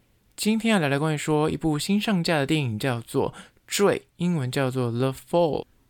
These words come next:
这部电影在释出预告的时候呢，我就注意到，因为它就是爬高塔。我本身算是有一点点的所谓的惧高症，看那个预告，你真的是会手心冒汗。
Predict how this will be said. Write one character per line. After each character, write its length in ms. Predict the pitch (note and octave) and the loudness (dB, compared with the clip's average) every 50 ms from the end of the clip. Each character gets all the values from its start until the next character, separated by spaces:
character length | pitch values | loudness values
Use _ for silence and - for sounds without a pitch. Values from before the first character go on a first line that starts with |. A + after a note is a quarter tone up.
| _ - - | _ -16 -10
这 80 | - - | -2 0
部 120 | A3 A3+ | 2 2
电 200 | - G#3+ F#3 C#3+ | 2 2 0 0
影 100 | B2 A#2 | 0 -2
在 400 | - C#3 C3+ C3+ C3+ C3 C3 C3 | -2 -2 0 0 -2 -2 -4 -4
释 340 | - - - - F#3 D#3+ C3+ | -6 -4 -2 0 2 2 0
出 300 | - - - C#3 C#3 D#3 | 0 -2 -2 -2 -2 -2
预 120 | D3+ B2+ | -4 -4
告 220 | A2+ - C3 A#2 G#2+ | -2 -2 0 0 0
的 80 | G#2 | -2
时 140 | - - A2 | -4 -4 -4
候 80 | A2+ A2 | -2 -2
呢， 120 | G#2+ G#2 | -2 -2
我 80 | G#2 A2 | -4 -2
就 120 | - C3+ | -2 -4
注 300 | C3 - - - A#2 G#2+ | -4 -4 -4 -4 -2 -2
意 120 | G#2+ G#2+ G#2 | -2 -4 -4
到， 240 | - - A2+ - - | -2 0 0 0 0
因 100 | - F3 | 0 0
为 60 | F3+ F3+ | 0 0
它 0 | |
就 40 | |
是 160 | F3 F3+ F3+ F3 - | -2 -2 -4 -6 -6
爬 400 | - - - A#2 G#2+ G#2+ A2 A#2+ B2+ _ _ | -8 -8 -8 -6 -6 -6 -6 -8 -10 _ _
高 420 | - - C3+ B2 B2 B2+ B2+ C3 C#3 - | -6 -4 -2 -2 -2 -2 -4 -4 -8 -10
塔。 260 | - - - - - - - - - - - | -8 -8 -6 -8 -8 -10 -16 -16 -16 -10 -2
我 160 | F#3 G3 A3 | 2 2 2
本 300 | - - D3 B2+ A#2+ A#2 | 2 0 -2 -2 -2 -2
身 440 | B2+ D3 D#3+ E3+ F3 F3 F3+ F#3 F#3 | -2 0 0 2 2 2 0 0 -2
算 380 | - - - A#3 G#3+ F#3+ F3 | -4 -4 0 2 2 2 2
是 160 | F3 - - D#3+ | 0 -2 0 0
有 100 | C3+ - | 0 0
一 140 | - E3+ - _ _ - | -2 -6 -8 _ _ -6
点 420 | - C3 C3 C3+ C#3+ D3+ E3 F3+ F#3+ | -2 0 2 2 2 2 0 0 0
点 420 | - C#3+ A#2+ A#2 A#2 A#2 A#2 A#2+ | 0 -2 -2 -2 -2 -4 -4 -4
的 240 | B2 B2 B2 A#2+ A#2+ | -2 -2 -2 -2 -2
所 180 | A#2 - B2 A#2+ | -2 -2 -2 0
谓 80 | B2 | 0
的 220 | B2 B2 A#2 A#2 A#2+ | 0 0 -2 -2 -2
惧 220 | - - D3 B2 | -2 -2 -2 -2
高 260 | - A#2+ A2+ A2 A2+ | 0 -2 -4 -4 -4
症， 180 | A2 - A#2 G#2+ - - - - - - - | -4 -2 -2 -2 -4 -6 -12 -14 -14 -14 -8
看 180 | - - A#3 A3 | -4 -2 0 2
那 80 | A3 | 2
个 80 | G#3 G#3+ | 2 2
预 160 | G#3+ G#3 F#3+ | 2 2 0
告， 280 | - - G#3 G3 F3+ D3 | 0 2 2 2 2 2
你 60 | C3 | 2
真 120 | C#3+ F3+ | 2 2
的 100 | F3 D#3+ | 0 0
是 80 | E3 E3+ | 0 0
会 160 | E3+ E3+ E3 | 0 0 -2
手 480 | E3 - - - - E3 - G#3+ G#3 G#2+ | -2 -4 -4 -4 0 0 2 2 0 0
心 340 | - - - - C3+ C3+ | -2 -4 -4 -2 -2 -2
冒 460 | C#3 C#3+ C#3 C#3 C#3 C3 B2 A2 G#2+ G#2 | -2 -2 -2 -2 -2 -2 -4 -4 -6 -8
汗。 340 | - - - A#2 G#2+ G#2+ | -8 -6 -4 -2 -2 -2